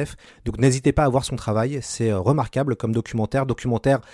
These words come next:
que monsieur a fait quasiment tout seul, mais il va nous raconter comment il a réussi à, à faire cet exploit,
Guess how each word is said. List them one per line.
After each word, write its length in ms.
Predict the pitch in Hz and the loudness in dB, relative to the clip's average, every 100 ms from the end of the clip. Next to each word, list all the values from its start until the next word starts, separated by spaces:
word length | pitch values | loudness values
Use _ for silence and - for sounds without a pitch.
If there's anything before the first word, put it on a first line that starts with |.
| - _ - | -20 _ -6
que 100 | - | 0
monsieur 320 | 117 120 - | 2 4 4
a 60 | 127 | 4
fait 140 | - | 2
quasiment 540 | 131 117 104 113 117 131 - | 0 -2 0 0 0 -4 -6
tout 120 | 147 | -2
seul, 260 | - 135 | 4 4
mais 140 | 147 120 | 6 4
il 20 | |
va 100 | 117 | 6
nous 120 | 143 | 6
raconter 360 | 131 123 117 117 | 4 2 -2 -4
comment 240 | - 110 | -2 0
il 100 | 107 | 2
a 60 | 101 | 2
réussi 300 | 107 104 - | 2 0 -2
à, 80 | 107 | -2
à 160 | - 107 | -4 -4
faire 160 | 120 | -4
cet 180 | - - | -6 -6
exploit, 320 | 107 - 127 | -6 -2 -4